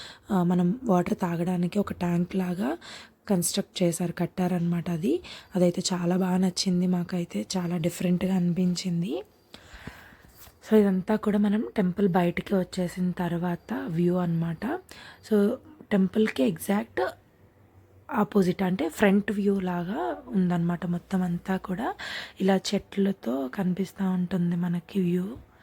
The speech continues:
చాలా అంటే చాలా బాగుంది. ఎవరైనా ధర్మస్థలం వెళ్ళిన వాళ్ళు కానీ, ఒకవేళ వెళ్ళాలనుకుంటున్న వాళ్ళు కానీ, శ్రీరామ క్షేత్రాన్ని కూడా దర్శించండి. చాలా అంటే చాలా బాగుంటుంది టెంపుల్. So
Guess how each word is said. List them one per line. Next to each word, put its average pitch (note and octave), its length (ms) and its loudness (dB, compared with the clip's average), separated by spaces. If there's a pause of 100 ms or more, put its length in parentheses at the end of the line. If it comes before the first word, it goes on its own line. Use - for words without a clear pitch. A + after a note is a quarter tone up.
(360)
చాలా F3 200 -2
అంటే F#3 220 -2 (100)
చాలా F3+ 220 -2
బాగుంది. F3 720 -2 (400)
ఎవరైనా F#3+ 520 2 (400)
ధర్మస్థలం G3+ 760 2
వెళ్ళిన F3+ 400 2
వాళ్ళు F3+ 280 -2
కానీ, F#3 200 0
ఒకవేళ F#3 320 0
వెళ్ళాలనుకుంటున్న F#3 880 0
వాళ్ళు E3+ 240 -2
కానీ, F#3 280 -4 (560)
శ్రీరామ G3 380 6
క్షేత్రాన్ని F#3 640 -2
కూడా G3+ 280 -6
దర్శించండి. F#3 920 -2 (460)
చాలా F#3 200 2
అంటే F#3+ 280 -2 (120)
చాలా F3+ 220 0
బాగుంటుంది F3+ 560 0
టెంపుల్. F#3+ 480 -2 (500)
So F3+ 220 4